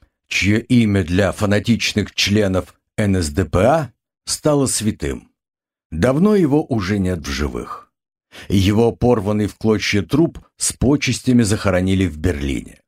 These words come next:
Вместо него Мартин Борман,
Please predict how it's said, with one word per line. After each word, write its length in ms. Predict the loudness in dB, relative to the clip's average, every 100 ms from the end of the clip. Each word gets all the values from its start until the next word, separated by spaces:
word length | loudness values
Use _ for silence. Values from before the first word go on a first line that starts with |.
| _ _ _ _ _ _ -6
Вместо 500 | -2 2 2 2 2
него 320 | 2 2 0
Мартин 500 | 0 -2 -2 0 2
Борман, 540 | 2 0 -4 -14 -18